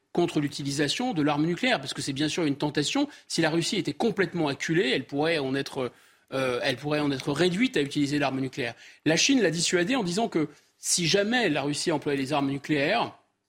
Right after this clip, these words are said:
c'est sorti dans la presse en Chine, mais en Inde, aussi dans d'autres pays, on n'a pas trop parlé en Occident.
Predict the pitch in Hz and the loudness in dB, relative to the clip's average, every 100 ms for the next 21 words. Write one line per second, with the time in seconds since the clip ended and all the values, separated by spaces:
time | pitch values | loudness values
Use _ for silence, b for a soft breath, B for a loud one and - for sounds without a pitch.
0 | _ _ _ - 165 147 160 - 156 127 | _ _ _ -6 -2 -2 -2 0 0 0
1 | - 143 - 123 - 185 190 185 131 B | -2 -6 -6 -6 -2 0 0 0 -2 B
2 | B - 139 139 156 165 185 156 131 139 | B 0 2 4 4 4 2 0 -2 -6
3 | 127 151 151 131 190 170 147 170 180 143 | -4 -2 -2 0 0 0 0 -2 -2 0
4 | 147 135 - 160 233 | 0 -2 -4 -2 -2